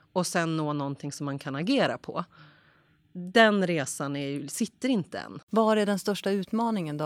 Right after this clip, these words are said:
Speaker 2: Att filtrera och hitta rätt mängd data som man kan agera på eller att faktiskt agera på den datan man samlar in?
Speaker 1: Jag tror att, att, eh, det är fortfarande så att folk tycker att det är läskigt att agera.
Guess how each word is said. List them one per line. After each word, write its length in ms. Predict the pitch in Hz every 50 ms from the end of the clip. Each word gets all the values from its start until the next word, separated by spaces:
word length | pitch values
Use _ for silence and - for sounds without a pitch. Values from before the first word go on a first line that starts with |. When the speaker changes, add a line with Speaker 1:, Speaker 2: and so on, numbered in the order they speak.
| -
Speaker 2:
Att 140 | - 170 -
filtrera 680 | - - - 185 165 - - 202 208 202 196 185 180
och 80 | 180 180
hitta 360 | 170 175 - _ - 170 170
rätt 340 | 156 165 180 165 - - -
mängd 500 | 185 190 202 226 247 254 247 240 226 208
data 320 | 196 170 160 - - 151
som 140 | 151 - 156
man 100 | 156 156
kan 320 | 151 - - 233 233 226 190
agera 400 | 190 175 160 156 151 143 143 143
på 240 | - - 143 135 -
eller 300 | - 165 151 151 151 147
att 180 | - 156 - -
faktiskt 420 | - - 139 - - - 139 - -
agera 560 | - 151 139 - 180 190 202 185 165 151 -
på 140 | - - -
den 200 | 143 143 139 143
datan 360 | 139 135 135 - - - 135
man 220 | 139 135 135 131 - _ _ _ _ _ -
samlar 320 | - - 143 143 151 180
in? 140 | 214 185 151 - _ _ - -
Speaker 1:
Jag 120 | - 196 -
tror 220 | - 262 254 240
att, 160 | 226 180 - - -
att, 320 | 180 165 170 _ - -
eh, 40 | 170
det 440 | 165 160 160 156 156 156 160 180 -
är 140 | 220 208 196
fortfarande 460 | - - 190 - - - 156 147 147
så 240 | - - 151 143 139
att 140 | 139 - -
folk 500 | - 143 139 139 131 _ _ - - -
tycker 360 | - 156 - _ - - 139
att 140 | 139 131 -
det 80 | 143
är 40 | 147
läskigt 380 | 139 131 - - - 139 - 135
att 60 | 135
agera. 540 | 135 139 - 135 127 135 135 143 156 208